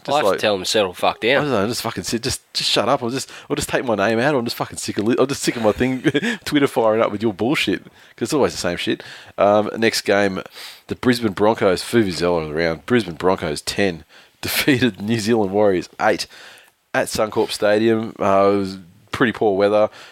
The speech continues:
Speaker 1: thirty-two thousand
Speaker 2: Pretty
Speaker 1: fans
Speaker 2: poor weather? That's an
Speaker 1: pissing with rain.
Speaker 2: understatement.
Speaker 1: Did you get soaked, or did you have a poncho or something, or
Speaker 2: I
Speaker 1: what
Speaker 2: did have a poncho, but, um, turns out that my jeans from the, uh, knee down
Speaker 1: Soaked.
Speaker 2: soaked, shoes soaked.
Speaker 1: Yeah.
Speaker 2: On the train, dickheads.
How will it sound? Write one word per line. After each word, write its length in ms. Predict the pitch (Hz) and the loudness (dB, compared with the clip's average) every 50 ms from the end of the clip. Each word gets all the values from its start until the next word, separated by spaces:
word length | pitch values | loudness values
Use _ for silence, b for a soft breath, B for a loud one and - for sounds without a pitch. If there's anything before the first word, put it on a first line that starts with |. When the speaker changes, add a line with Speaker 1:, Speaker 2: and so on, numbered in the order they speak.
| B B | B B
Speaker 1:
thirty-two 480 | - - 117 110 110 - - 113 104 | 0 2 4 4 4 0 0 -2 -2
thousand 240 | - - 107 104 101 | 0 0 0 2 2
Speaker 2:
Pretty 200 | - 226 190 98 | 2 2 0 2
Speaker 1:
fans 140 | - 113 107 | 0 0 0
Speaker 2:
poor 240 | 185 175 160 151 151 | 2 2 2 2 2
weather? 320 | 175 190 165 156 175 185 - | 2 2 2 2 0 0 0
That's 200 | - 190 190 - | 0 -2 0 2
an 60 | 151 | 2
Speaker 1:
pissing 160 | 139 135 139 | 2 2 2
with 180 | 143 127 117 - | 2 2 2 2
rain. 100 | 147 - | 2 2
Speaker 2:
understatement. 240 | 120 120 123 123 117 | 2 2 2 0 -2
Speaker 1:
Did 120 | 123 127 | 0 0
you 60 | 139 | 0
get 140 | 127 123 107 | 2 2 0
soaked, 320 | - - 123 120 127 - 123 | 0 0 0 0 0 0 -2
or 60 | 110 | -2
did 80 | 104 | 0
you 80 | 107 110 | 0 0
have 100 | 107 101 | 2 2
a 120 | 98 92 90 | 0 -2 -2
poncho 340 | - - 113 110 - 117 110 | -2 -4 -2 0 0 0 0
or 40 | 107 | 0
something, 260 | 117 113 117 117 113 | -2 -4 -4 -2 -2
or 40 | 110 | 0
Speaker 2:
I 20 | |
Speaker 1:
what 100 | - 139 | 0 0
Speaker 2:
did 120 | 170 202 202 | 0 2 0
have 120 | 175 139 | 0 -2
a 60 | 127 | -2
poncho, 440 | - - 131 135 - - 156 156 151 | -2 0 0 2 2 2 2 2 2
but, 380 | 143 139 131 117 _ - - 143 | 2 0 -2 -2 _ -4 0 2
um, 340 | 135 127 120 117 113 113 - _ _ _ _ _ _ _ _ _ _ - | 2 2 2 0 -4 -8 -12 _ _ _ _ _ _ _ _ _ _ -2
turns 220 | - 160 156 135 135 | 0 0 2 2 2
out 160 | 135 120 - | 2 2 2
that 180 | - 120 113 - | 2 0 0 0
my 140 | 87 113 117 | 2 0 0
jeans 400 | - - 123 123 127 135 123 - | 2 2 2 4 4 2 2 0
from 240 | - - 123 117 113 | -2 0 0 0 2
the, 280 | 113 110 107 107 110 110 | 2 2 2 2 2 2
uh, 160 | 110 107 104 | 2 2 0
knee 280 | 95 110 117 117 113 107 | -2 0 0 0 0 0
down 400 | 92 107 117 123 117 113 127 139 _ _ _ _ _ _ _ _ _ - _ | 0 0 0 2 2 0 -2 -4 _ _ _ _ _ _ _ _ _ -20 _
Speaker 1:
Soaked. 400 | - - 107 95 101 104 - - - | -6 0 2 2 2 0 -4 -6 -4
Speaker 2:
soaked, 420 | - 123 120 117 120 131 - - - - | 0 2 2 2 2 0 -4 -16 -16 -8
shoes 440 | - - - 131 131 131 135 - - - | -4 -2 0 2 2 2 2 0 -2 -4
soaked. 540 | - - - 107 107 110 120 - - - - _ _ _ _ | -4 0 2 4 4 4 2 0 -4 -16 -20 _ _ _ _
Speaker 1:
Yeah. 260 | - 98 92 92 101 - - _ B B B B B B | -6 -2 -2 -2 -2 -4 -8 _ B B B B B B
Speaker 2:
On 100 | 120 123 | -2 -2
the 80 | 110 107 | -2 -2
train, 420 | - - 123 117 120 127 127 139 _ _ _ _ - - | -2 0 2 2 2 2 0 -2 _ _ _ _ -6 -2
dickheads. 560 | 120 117 - - 120 120 120 117 - - | -2 0 0 2 2 0 0 0 -4 -8